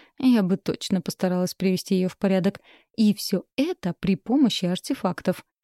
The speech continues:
Орланд же сам владел магией, тогда почему он ею не пользовался?» Мой паучок изобразил крайнюю степень возмущения и принялся топтаться по руке Орланда. «Да, рыжая, мне тоже комната не нравится.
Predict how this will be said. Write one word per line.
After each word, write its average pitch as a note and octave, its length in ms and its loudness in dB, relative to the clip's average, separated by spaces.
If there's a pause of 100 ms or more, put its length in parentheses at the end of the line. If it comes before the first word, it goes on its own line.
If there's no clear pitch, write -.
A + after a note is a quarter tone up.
(160)
Орланд F#3 420 2
же F#3+ 140 -4
сам G#3+ 400 0
владел F3+ 340 2
магией, F3+ 580 4
тогда F#3+ 240 -2
почему C#4 440 2
он G3 120 4
ею F#3 360 2
не G#3+ 120 4
пользовался?» F#3 760 0 (720)
Мой F#4+ 160 0
паучок B3 440 0
изобразил F#3+ 500 0
крайнюю F#3+ 380 0
степень F#3+ 420 -2
возмущения G#3 800 2
и A3+ 240 0
принялся G3 720 -2
топтаться B3+ 640 -8 (320)
по G#3+ 140 0
руке F#3 440 -4
Орланда. F3+ 600 -2 (880)
«Да, D4 260 4
рыжая, F#3 520 2
мне A3+ 240 6
тоже F3 260 -2
комната F#3 420 0
не G3 100 4
нравится. G3 540 0